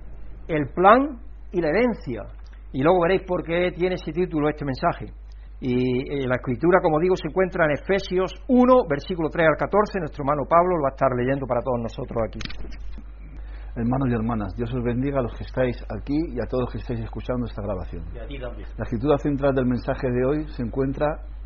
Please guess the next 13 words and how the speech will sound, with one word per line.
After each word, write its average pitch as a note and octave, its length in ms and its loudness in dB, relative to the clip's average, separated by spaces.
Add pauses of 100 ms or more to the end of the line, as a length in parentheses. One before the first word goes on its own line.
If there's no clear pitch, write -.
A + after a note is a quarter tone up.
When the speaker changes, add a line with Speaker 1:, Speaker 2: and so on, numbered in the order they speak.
(260)
Speaker 2:
en A#2 100 -2
la A2+ 80 0
epístola C#3+ 460 2 (160)
de A2+ 120 -4
Pablo A#2+ 300 2
a G#2+ 40 0
los G2+ 140 -4
Efesios, G2+ 440 -6
capítulo B2+ 500 -2
uno, D3 220 2
versículo C#3+ 560 0
del A2 180 -4
tres C#3+ 320 0